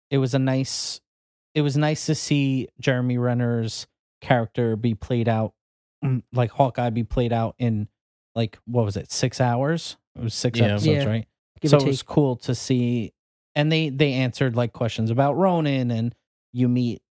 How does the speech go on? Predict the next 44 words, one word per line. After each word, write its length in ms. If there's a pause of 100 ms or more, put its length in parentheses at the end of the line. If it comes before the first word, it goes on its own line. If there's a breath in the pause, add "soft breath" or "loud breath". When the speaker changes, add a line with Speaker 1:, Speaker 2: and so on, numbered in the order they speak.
(120)
Speaker 1:
Kate 260
Bishop. 540
Speaker 3:
Yeah. 340
Speaker 1:
No 180
Speaker 3:
Yeah. 60
Speaker 1:
relation 540
to 440 (120)
Chief 260
Speaker 2:
Chief 160
Speaker 1:
Bishop. 220
Speaker 2:
Bishop, 240
yeah. 200 (400)
Speaker 3:
Also 280
Speaker 1:
Up 60
in 80
Iron 280
Lake. 400 (560)
Excellent 480
actress, 400
by 160
the 80
way, 160
too. 260 (320)
Speaker 3:
Yes. 360
Speaker 2:
Final 240
thoughts. 280
Anybody 380
on, 140
on 160
Hawkeye? 400 (360)
Speaker 3:
Final 220
thoughts. 260
I 80
thought, 240
I 60
thought 220
it 20
was 300
good. 200
I 40
really 260
did 160
enjoy 360
it. 260